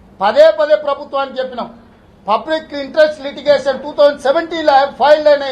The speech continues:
పిఐఎల్ in High Court of తెలంగాణ. కోర్టు డైరెక్షన్ ఇచ్చింది, ఈడీకి ఆధారాలు ఇవ్వండి డ్రగ్స్కు సంబంధించిన ఆయన. ఇవ్వలే, contempt of court మూవ్ చేయాల్సి వచ్చింది. అంటే ప్రభుత్వంలో ఉన్న పెద్దలకు భాగస్వామ్యం లేకపోతే,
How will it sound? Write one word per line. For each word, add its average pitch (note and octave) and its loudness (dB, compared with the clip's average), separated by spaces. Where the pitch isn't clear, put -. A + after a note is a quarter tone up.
పిఐఎల్ C#4+ 4
in C4 -12
High B3+ -6
Court C#4+ 0
of C4+ -8
తెలంగాణ. C4+ 2
కోర్టు A3+ 2
డైరెక్షన్ D#4+ 0
ఇచ్చింది, C4 -14
ఈడీకి D#4+ -4
ఆధారాలు C#4+ 0
ఇవ్వండి B3 0
డ్రగ్స్కు B3+ -4
సంబంధించిన A#3 -2
ఆయన. G3 -4
ఇవ్వలే, D#4+ 2
contempt D#4+ -6
of D4+ -2
court F4 0
మూవ్ D4+ -6
చేయాల్సి C4 2
వచ్చింది. F#3+ -16
అంటే B3 -6
ప్రభుత్వంలో D#4 0
ఉన్న D4 -6
పెద్దలకు D#4 -2
భాగస్వామ్యం C4+ -2
లేకపోతే, G#3+ -10